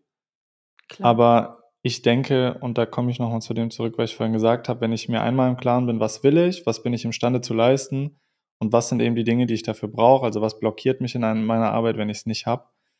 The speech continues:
Speaker 2: Ich glaube, dann kann man schon sehr, sehr gut kommunizieren und sich dann auch relativ schnell und einfach dem Kunden gegenüber als Partner oder dem potenziellen Kunden gegenüber wirklich als Partner positionieren und nicht als,
Speaker 1: Ja.
Speaker 2: als der Junge oder das Mädel aus dem Internet.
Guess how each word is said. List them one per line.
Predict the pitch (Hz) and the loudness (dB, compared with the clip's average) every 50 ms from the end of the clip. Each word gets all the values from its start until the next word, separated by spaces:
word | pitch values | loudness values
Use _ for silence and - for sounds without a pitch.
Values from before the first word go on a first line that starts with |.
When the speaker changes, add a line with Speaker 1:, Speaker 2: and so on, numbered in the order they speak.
| _ _ _ _ _ _ _ | _ _ _ _ _ _ _
Speaker 2:
Ich | - 110 - | -6 -6 -2
glaube, | - - 110 117 123 131 | 4 6 6 6 8 6
dann | 123 113 | 4 4
kann | - - 120 123 | 2 2 2 2
man | 123 120 | 2 0
schon | - - 117 110 | 0 0 2 4
sehr, | 113 113 | 4 6
sehr | 117 123 110 | 6 4 2
gut | 113 120 117 | 2 -2 -4
kommunizieren | - - 120 117 113 113 107 - - - 117 123 123 113 | -2 -2 0 2 2 2 0 -2 -2 -2 0 0 2 2
und | 110 110 - _ _ _ _ _ _ _ _ _ _ _ _ - | 0 -2 -4 _ _ _ _ _ _ _ _ _ _ _ _ -4
sich | - 113 120 - - | 0 0 0 2 4
dann | - 120 123 - | 4 4 4 6
auch | 120 120 117 - - | 4 2 2 2 2
relativ | 123 127 131 127 - - 113 - | 4 6 6 4 2 -4 -8 -8
schnell | - - 117 117 120 123 123 - - - | -4 -2 -2 0 0 0 0 -2 -6 -10
und | - - - - | -10 -8 -6 -4
einfach | - 117 123 123 - 123 120 | -2 -2 -2 -4 -6 -8 -8
dem | - 113 117 | -8 -8 -8
Kunden | 110 - - 127 123 123 127 127 120 | -8 -6 -6 -6 -6 -6 -6 -6 -4
gegenüber | 120 117 110 110 113 117 117 117 104 | -2 -2 -2 -2 -2 0 0 0 0
als | 104 104 - _ | 0 -2 -8 _
Partner | - - 117 120 120 - 113 107 104 - | -6 -2 -2 -2 -2 -2 -2 -2 -2 -4
oder | - 117 117 107 | -4 -4 -2 -2
dem | 107 107 | -2 -2
potenziellen | - 127 - 120 113 - 117 113 113 | -4 -4 -4 -4 -6 -6 -6 -8 -6
Kunden | - 120 120 117 | -6 -8 -6 -4
gegenüber | 117 110 110 113 113 113 - - 117 | -4 -4 -2 0 0 -2 -2 -2 -6
wirklich | 117 113 - - | -8 -8 -6 -8
als | 117 110 - _ | -6 -8 -6 _
Partner | - 113 117 - - 117 | -2 -2 0 0 0 -4
positionieren | 110 - 117 107 107 104 - - 110 107 107 110 107 107 | -4 -4 -6 -8 -8 -8 -8 -6 -6 -4 -2 -2 -2 -2
und | 107 107 | -2 -2
nicht | 107 113 113 - - - | -2 -4 -6 -6 -6 -4
als, | 113 110 110 110 107 - - | -2 0 -2 -2 -4 -8 -12
Speaker 1:
Ja. | 214 - - _ _ _ _ _ _ _ _ _ _ - | -14 -16 -16 _ _ _ _ _ _ _ _ _ _ -6
Speaker 2:
als | - 117 110 - | -6 -4 0 4
der | 117 113 110 | 4 6 6
Junge | 113 117 120 117 110 - | 6 4 4 4 2 2
oder | - 120 117 113 110 | 0 0 0 2 2
das | 113 107 - | 0 -2 -2
Mädel | - 117 117 113 113 | -2 -2 0 2 2
aus | 110 110 - | 2 0 0
dem | - 113 | -2 -4
Internet. | 110 117 120 - 117 113 104 104 - - _ | -2 -2 -2 -4 -4 -6 -6 -6 -10 -14 _